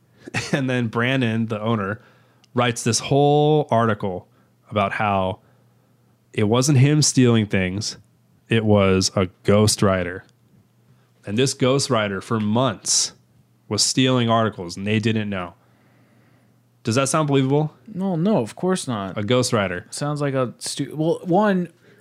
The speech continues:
Speaker 2: you're not a, <laughs> you're not a rap artist, and two,
Speaker 1: <laughs> You had a ghostwriter writing, this is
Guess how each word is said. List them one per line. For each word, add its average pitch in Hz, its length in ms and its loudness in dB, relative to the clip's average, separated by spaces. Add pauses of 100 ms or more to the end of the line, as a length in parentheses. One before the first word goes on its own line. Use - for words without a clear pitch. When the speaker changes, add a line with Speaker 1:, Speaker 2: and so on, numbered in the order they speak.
(120)
Speaker 2:
you're 151 140 0
not 180 240 2
a, 147 180 0
<laughs> - 40 -20
you're 139 140 0
not 160 180 4
a 143 60 4
rap 143 360 2
artist, 110 560 -8
and 127 220 -2
two, 170 400 4
Speaker 1:
<laughs> - 840 -12
You 139 120 2
had 147 100 4
a 139 60 2
ghostwriter 139 580 4
writing, 120 560 4 (260)
this 196 200 4
is 226 180 2